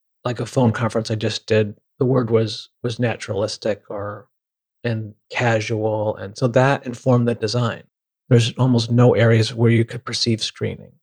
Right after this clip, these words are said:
Now, there was lots of screening, but you can't perceive it 'cause it's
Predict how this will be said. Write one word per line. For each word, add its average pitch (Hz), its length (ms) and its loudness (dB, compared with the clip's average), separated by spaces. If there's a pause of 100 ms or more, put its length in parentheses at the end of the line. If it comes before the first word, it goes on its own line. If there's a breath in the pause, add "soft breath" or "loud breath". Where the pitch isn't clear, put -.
(160)
Now, 127 180 4
there 123 160 2
was 113 200 -2
lots 143 260 6
of 107 120 -6
screening, 95 640 -4
but 110 200 2
you 120 80 0
can't - 260 -2
perceive 107 480 -4
it - 160 -16
'cause 107 160 -4
it's - 400 -8